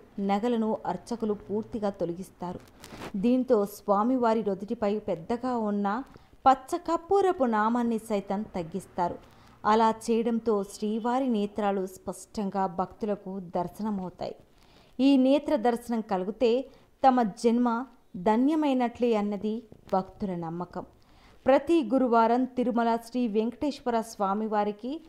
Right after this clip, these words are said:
అర్చన తర్వాత జరిగే నివేదనే తిరుపువడ సేవ అని,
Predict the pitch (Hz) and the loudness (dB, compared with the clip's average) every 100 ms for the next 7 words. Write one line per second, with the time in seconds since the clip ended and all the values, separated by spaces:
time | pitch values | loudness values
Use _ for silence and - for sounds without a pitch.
0 | - - _ 233 262 - 349 349 269 247 | -20 -20 _ 6 6 4 0 0 2 2
1 | 233 233 240 208 220 214 220 208 190 220 | 4 2 2 0 0 0 0 -2 0 0
2 | 220 220 214 240 262 - - _ - 320 | 0 0 -2 -4 -8 -16 -20 _ -2 0
3 | 330 311 254 240 247 214 202 208 202 214 | 4 6 6 4 0 0 2 4 2 0
4 | 277 | -4